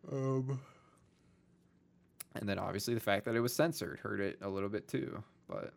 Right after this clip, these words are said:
you know, Kanye's Kanye. He's, he's gonna do what, whatever he feels like doing, which nobody knows.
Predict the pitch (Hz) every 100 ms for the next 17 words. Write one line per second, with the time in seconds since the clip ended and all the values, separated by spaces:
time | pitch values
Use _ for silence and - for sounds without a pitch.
0 | - - - _ - - - - - -
1 | - - 139 143 135 131 131 127 135 131
2 | - 117 120 123 120 - 107 101 104 104
3 | 104 104 104 101 - - 107 101 98 101
4 | 98 98 98 95 92 - - - _ _
5 | - - 101 101 101 101 104 98 98 98
6 | 95 90 90 92 95 - - 95 98 98
7 | 92 92 92 92 - -